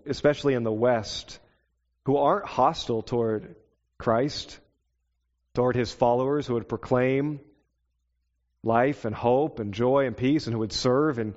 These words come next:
give all to serve and be with the poor. They're not hostile, they're tolerant.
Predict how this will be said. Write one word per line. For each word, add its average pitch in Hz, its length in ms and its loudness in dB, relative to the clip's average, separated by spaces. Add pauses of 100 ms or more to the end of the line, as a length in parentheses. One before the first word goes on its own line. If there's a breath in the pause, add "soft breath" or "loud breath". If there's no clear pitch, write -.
(460 loud breath)
give 135 200 4
all 131 180 4
to 151 80 -2
serve 139 360 0
and 123 100 -2
be 135 120 2
with 151 160 0
the 143 60 -2
poor. 143 640 -2 (360 loud breath)
They're 175 80 -4
not 190 120 2
hostile, 147 480 2
they're 156 160 0 (400)
tolerant. 120 640 -2